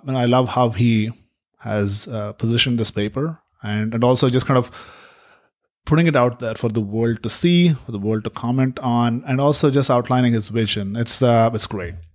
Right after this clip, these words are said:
All right. What's next? Let's see what's happening in space. nasa is upgrading the system that pilots its, uh,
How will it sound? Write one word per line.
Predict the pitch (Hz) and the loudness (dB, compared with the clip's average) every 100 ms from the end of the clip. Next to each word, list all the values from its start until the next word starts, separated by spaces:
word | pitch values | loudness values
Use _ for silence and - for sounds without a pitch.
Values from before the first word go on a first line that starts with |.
| - - - - - _ | -20 -20 -20 -20 -20 _
All | 143 | -2
right. | 113 95 - _ _ _ _ _ | -2 -6 -20 _ _ _ _ _
What's | 143 147 151 - | -4 0 0 -2
next? | 143 131 117 - - - - - | -2 0 0 -4 -4 -6 -6 -4
Let's | 240 - | -2 2
see | 294 | 2
what's | 247 139 127 - | 2 2 0 -4
happening | - 117 117 117 113 110 | -6 -6 -4 -2 -2 -2
in | 117 104 | -4 -2
space. | 98 - - 117 92 - - - _ _ - - - 127 | -2 -2 -2 -4 -2 -2 -4 -6 _ _ -20 -20 -12 -4
nasa | 135 233 - 107 127 170 - | 0 2 2 2 0 -2 -2
is | 127 117 | 0 0
upgrading | 107 - 117 117 113 110 110 101 - - | 0 0 2 4 4 2 0 -6 -12 -10
the | 107 | -4
system | 113 107 151 175 175 _ - | -4 -2 -2 -2 -4 _ -14
that | 120 - | -14 -10
pilots | - 120 120 117 - - | -6 0 0 0 -2 -4
its, | 120 107 104 - 110 | -4 -6 -4 -4 -2
uh, | 98 | -2